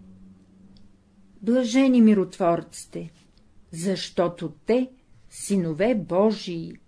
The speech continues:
ще се нарекат. Миротворството е едно от качествата на великите души.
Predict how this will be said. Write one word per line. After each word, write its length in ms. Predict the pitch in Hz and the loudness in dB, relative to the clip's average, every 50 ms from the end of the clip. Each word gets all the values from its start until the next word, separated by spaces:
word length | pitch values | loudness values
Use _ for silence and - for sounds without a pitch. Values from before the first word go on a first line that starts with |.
| - - | -20 -18
ще 280 | - - - - 180 | -16 -10 -8 -6 -6
се 180 | 165 - - 190 | -6 -6 -4 -4
нарекат. 800 | 180 165 160 165 165 165 - - 147 151 - - - - - _ _ _ _ _ _ _ _ - - _ _ _ _ _ _ _ _ - - - _ _ _ _ - | -4 -2 -4 -6 -8 -10 -12 -12 -14 -14 -14 -20 -20 -20 -20 _ _ _ _ _ _ _ _ -20 -20 _ _ _ _ _ _ _ _ -20 -20 -20 _ _ _ _ -2
Миротворството 1160 | 190 190 185 160 156 - - - 220 233 240 233 - - - - 233 220 - 247 247 247 240 - _ _ - - _ _ _ _ _ | 0 0 0 0 -4 -8 -6 -4 -2 -2 -4 -4 -8 -14 -12 -10 -10 -10 -8 -8 -8 -8 -8 -10 _ _ -20 -20 _ _ _ _ _
е 140 | - 202 202 | -2 0 0
едно 260 | 180 180 208 220 214 | 2 2 2 0 0
от 120 | 214 214 | -2 -4
качествата 760 | - - 208 202 202 - - 196 - - - - 202 - - 175 | -4 -4 -4 -4 -6 -8 -14 -14 -14 -16 -12 -10 -8 -8 -6 -6
на 120 | 175 180 | -6 -6
великите 580 | 170 175 165 156 185 214 208 - 208 208 - 196 | -6 -6 -6 -6 -6 -8 -8 -10 -10 -8 -6 -6
души. 580 | 165 175 175 170 - - - 175 170 170 180 | -6 -8 -10 -12 -12 -12 -12 -10 -10 -10 -12